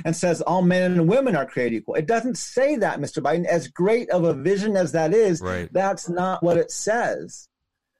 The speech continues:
Speaker 1: One of the most freeing days of my life as an American citizen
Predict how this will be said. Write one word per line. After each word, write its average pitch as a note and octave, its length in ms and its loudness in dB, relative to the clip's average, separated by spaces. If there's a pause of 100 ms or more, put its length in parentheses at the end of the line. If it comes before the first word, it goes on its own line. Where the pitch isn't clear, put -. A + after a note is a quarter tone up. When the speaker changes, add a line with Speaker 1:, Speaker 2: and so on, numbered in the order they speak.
(260)
Speaker 1:
One F#3 280 -2
of G3+ 160 0
the G3+ 160 0
most F3+ 320 0
freeing G3+ 640 -2
days C3+ 720 -2 (260)
of D#3+ 300 0
my D3 500 0 (100)
life B2 520 -4 (100)
as C3+ 260 -2
an C3 100 -6
American B2 420 -4
citizen - 600 -10